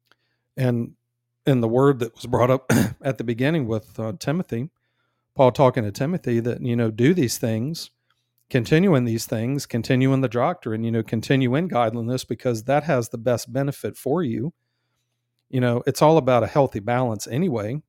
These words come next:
you know, to be in good godly health, that yes,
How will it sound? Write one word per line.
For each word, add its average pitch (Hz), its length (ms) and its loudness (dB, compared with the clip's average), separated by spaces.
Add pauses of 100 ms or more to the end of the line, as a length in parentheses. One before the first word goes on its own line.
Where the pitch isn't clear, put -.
(100)
you 127 100 -6
know, 117 140 0
to - 120 -10
be 123 300 0
in 113 140 -4
good 113 200 -2
godly 113 360 -2
health, 147 480 -2 (800)
that 117 340 -2
yes, 135 580 -2